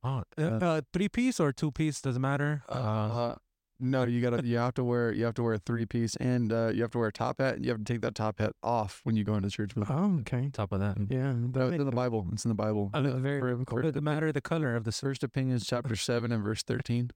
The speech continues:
Speaker 3: Oh, okay. Is it, I thought it was just somewhere in the back. Maybe I haven't gotten that far yet, so I just keep flipping, keep going. I'll, I'll find it in the back somewhere.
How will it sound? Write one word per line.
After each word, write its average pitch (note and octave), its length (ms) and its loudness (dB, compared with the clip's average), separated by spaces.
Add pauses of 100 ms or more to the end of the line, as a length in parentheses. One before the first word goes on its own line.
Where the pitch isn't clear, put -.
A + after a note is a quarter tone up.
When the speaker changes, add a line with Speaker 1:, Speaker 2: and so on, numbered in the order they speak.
Speaker 3:
Oh, D3 240 0
okay. C#3 220 0
Is C#3 240 -2
it, F#3+ 180 -4
I F3+ 100 2
thought G3+ 160 2
it E3+ 60 4
was D3+ 160 0
just D3 160 -2
somewhere C#3 240 0
in A#2 80 0
the A2 80 0
back. A#2 480 -4 (640)
Maybe B2+ 180 0
I B2+ 80 0
haven't C3 180 0
gotten C3 220 0
that B2 160 0
far B2 200 0
yet, A#2+ 220 2
so B2 160 0
I B2 60 2
just - 340 -4
keep E3+ 180 -2
flipping, C#3+ 440 0 (280)
keep G#3+ 160 2
going. F#3+ 320 4
I'll, E3 140 4
I'll E3+ 140 0
find F#3+ 260 2
it D3 100 0
in C3+ 60 2
the A#2+ 80 -2
back C3 260 0
somewhere. A#2+ 440 0